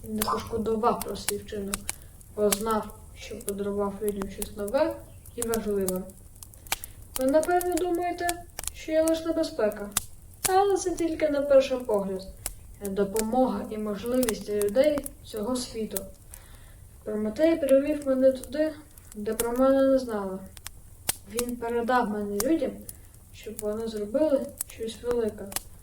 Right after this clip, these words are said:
Це було сміливо і правильно. Він дав шанс людям стати схожими на богів.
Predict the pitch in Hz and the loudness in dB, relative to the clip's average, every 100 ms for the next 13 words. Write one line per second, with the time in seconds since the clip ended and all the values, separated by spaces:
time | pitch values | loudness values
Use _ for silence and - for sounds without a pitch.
0 | - - - - - 208 214 220 208 220 | -12 -12 -14 -10 -6 -4 -2 -4 -4 -4
1 | 226 277 277 254 - - 214 214 208 202 | -2 2 2 0 -4 -12 -10 -6 -4 -4
2 | 196 196 202 - - - - - - - | -6 -6 -10 -14 -18 -20 -20 -20 -20 -20
3 | - - - - 247 254 247 254 - - | -20 -20 -20 -4 2 4 4 2 2 2
4 | 269 254 - 254 302 302 233 - 247 240 | 4 4 0 -2 2 2 0 -4 -4 -4
5 | 214 - 285 302 262 226 208 - 208 214 | -4 -4 -2 0 0 -2 -6 -10 -10 -6
6 | 220 226 208 196 | -4 -4 -4 -6